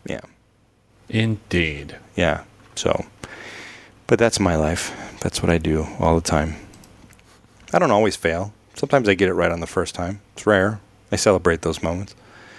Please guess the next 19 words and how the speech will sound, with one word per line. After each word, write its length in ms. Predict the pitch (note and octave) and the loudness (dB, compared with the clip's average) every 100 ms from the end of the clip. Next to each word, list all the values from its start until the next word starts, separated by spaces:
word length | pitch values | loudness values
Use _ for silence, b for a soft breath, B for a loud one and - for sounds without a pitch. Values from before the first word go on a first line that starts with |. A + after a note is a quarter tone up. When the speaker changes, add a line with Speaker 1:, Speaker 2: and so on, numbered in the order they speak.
| B B _ | B B _
Speaker 1:
But, 280 | - F#2 F2+ | 2 2 4
uh, 340 | F#2 F2 F2 F#2 | 2 4 2 2
uh, 380 | F#2+ F2 F2 F#2 | 2 4 2 0
on 120 | F#2 F2+ | 0 0
the, 140 | F2 - - - - A2 F#2 | -2 -8 -20 -20 -14 -10 -8
the 40 | |
times 280 | F#2 G#2+ A2 | -2 0 2
I 80 | G2+ | -2
fail, 280 | - A2 A#2+ | 2 2 4
I 60 | |
don't, 240 | B2 G2 - | 2 0 -2
I 40 | - | 2
don't 180 | G#2+ | 2
get 160 | F2 D2+ | 0 0
down 340 | D#2 E2 A2+ - _ _ _ - F2+ | 0 0 -2 -8 _ _ _ -14 -8
on 220 | E2 E2 | -6 -6
myself 400 | D#2+ - G2 - | -6 -4 -4 0
at 120 | G#2+ | 0
all. 200 | A2 D#2 | 0 -2